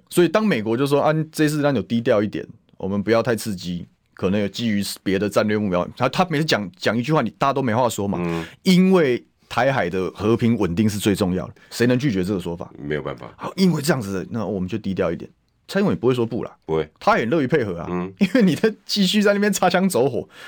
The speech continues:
Speaker 1: 对民进党选情也不一定有利啊。
Speaker 2: 可是这一场马蔡之争，一个访陆，一个访美，
Speaker 1: 嗯。
Speaker 2: 如果蔡英文的得分少了，马英九得分多了，很显然的对整个两岸议题跟外交会有影响的，二零二四的票上，或者是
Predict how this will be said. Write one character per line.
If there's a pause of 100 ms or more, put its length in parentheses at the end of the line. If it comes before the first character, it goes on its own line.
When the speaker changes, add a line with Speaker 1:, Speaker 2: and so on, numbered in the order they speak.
Speaker 1:
对
民
进
党
选
情
也
不
一
定
有
利
啊。 (420)
Speaker 2:
可
是
这
一
场
马
蔡
之
争，
一
个
访
陆， (140)
一
个
访
美， (120)
Speaker 1:
嗯。
Speaker 2:
如
果
蔡
英
文
的
得
分
少
了，
马
英
九
得
分
多
了， (180)
很
显
然
的
对
整
个
两
岸
议
题
跟
外
交 (920)
会
有
影
响
的，
二
零
二
四
的
票
上，
或
者
是